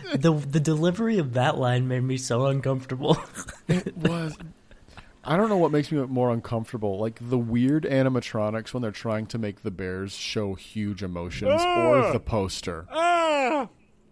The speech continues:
Speaker 1: Or the
Speaker 2: Dead
Speaker 1: poster?
Speaker 2: eyes. The dead eyes in, like, the theatrical poster.
Speaker 1: Well, it's all horrifying.
Speaker 2: Oh, it absolutely is horrifying. Like, this, it,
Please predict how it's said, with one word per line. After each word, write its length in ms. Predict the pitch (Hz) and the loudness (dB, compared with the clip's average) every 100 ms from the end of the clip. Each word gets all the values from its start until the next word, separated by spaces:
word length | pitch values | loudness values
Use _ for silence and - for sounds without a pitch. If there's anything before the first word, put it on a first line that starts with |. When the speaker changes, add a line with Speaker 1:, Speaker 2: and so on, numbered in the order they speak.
| _ _ _ _ _ _ _ - - | _ _ _ _ _ _ _ -20 0
Speaker 1:
Or 100 | 147 | 2
the 80 | 135 | 6
Speaker 2:
Dead 320 | 107 - 143 | 8 8 8
Speaker 1:
poster? 180 | 147 151 | 6 6
Speaker 2:
eyes. 480 | 123 117 107 104 - | 6 4 0 -4 -4
The 100 | 127 | 0
dead 240 | 123 147 | 4 4
eyes 480 | 151 123 120 110 101 | 6 4 4 0 -4
in, 160 | 113 107 | -6 -4
like, 180 | 107 104 | -6 -8
the 60 | |
theatrical 600 | 101 104 95 98 98 104 | -6 -4 -4 -4 -8 -8
poster. 540 | 95 101 92 - 80 87 - - _ _ _ 175 | -4 -4 -6 -10 -12 -12 -20 -20 _ _ _ 2
Speaker 1:
Well, 140 | 185 | 2
it's 120 | 185 | 2
all 180 | 240 294 | 2 4
horrifying. 640 | 131 165 131 107 104 110 143 _ _ _ - | 4 2 2 -2 -2 -4 -6 _ _ _ 0
Speaker 2:
Oh, 180 | 170 123 | 4 6
it 100 | 139 | 4
absolutely 520 | 139 120 117 117 101 | 2 -2 -2 0 -2
is 100 | 92 | -4
horrifying. 460 | 98 82 85 82 82 | -6 -6 -8 -10 -8
Like, 160 | 107 | -6
this, 360 | 123 120 - - | -6 -8 -14 -12
it, 140 | 123 | -12